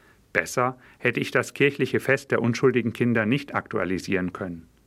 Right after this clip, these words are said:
Heute, am achtundzwanzigsten Dezember, fällt mir die kleine Predigt von meinem Schüler Moritz wieder ein. Sie zeigt mir, die biblische Geschichte von den unschuldigen Kindern ist hochaktuell. Und den Gründen, warum Kinder heute sterben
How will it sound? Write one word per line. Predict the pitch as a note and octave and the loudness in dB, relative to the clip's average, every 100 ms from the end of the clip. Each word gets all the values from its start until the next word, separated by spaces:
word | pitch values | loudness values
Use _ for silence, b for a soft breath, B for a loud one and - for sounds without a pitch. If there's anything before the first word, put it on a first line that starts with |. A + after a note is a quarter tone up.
| b b b b b b - | b b b b b b 0
Heute, | G2 A2 F3 D#3+ | 2 2 2 0
am | A#2+ A2+ | 0 0
achtundzwanzigsten | A2+ C3+ A#2+ A#2 A2+ A#2+ - A2 | -2 -2 -2 -2 -2 -4 -4 -2
Dezember, | F#2+ - G2 A2+ C#3+ D3+ B B B | -2 0 -2 2 0 0 B B B
fällt | - C3+ C3+ | 2 2 2
mir | C#3 | -2
die | A2+ | -2
kleine | A2+ G2+ C3+ | 0 0 0
Predigt | D3 - A2 C#3+ C#3+ | -4 0 0 0 -4
von | - A2+ | -2 0
meinem | G2+ G#2 | 2 0
Schüler | - B2 C#3 | 0 0 2
Moritz | A2 G#2 A#2 B2+ | 2 2 0 -2
wieder | - C3 B2+ | -2 -2 -2
ein. | F#2 E2 E2 _ b b b b b | -4 -8 -10 _ b b b b b
Sie | - G2+ | -6 -6
zeigt | - F#2+ - - | 0 0 0 -4
mir, | C#3 D3 D3 b b b - | -2 -2 -6 b b b -6
die | A#2 | -4
biblische | C3+ C#3+ F3 - | -4 -2 0 2
Geschichte | A#2+ A#2 D3+ D#3 - | 2 4 0 0 -2
von | D#3+ B2+ | 0 2
den | A2 G#2+ | 2 4
unschuldigen | C#3 - D#3 B2 A#2 | 2 4 2 2 0
Kindern | - C3 C#3 B2+ G#2 - | 2 2 2 0 -2 -8
ist | - - - | -8 -4 2
hochaktuell. | C3+ - G2 - A2 A2 F2+ D#2 _ _ b b b b b b | 4 2 -4 -6 -2 0 0 -4 _ _ b b b b b b
Und | - D3 | -2 4
den | B2 | 4
Gründen, | G#2+ - B2 A#3 E3+ F3 B2+ | 2 2 2 2 0 0 0
warum | A2+ A#2 | 2 0
Kinder | - A2+ G#2+ F2+ | 2 2 2 2
heute | F#2+ G2+ | 0 0
sterben | - - C3 C3 C#3+ | -2 2 2 2 -2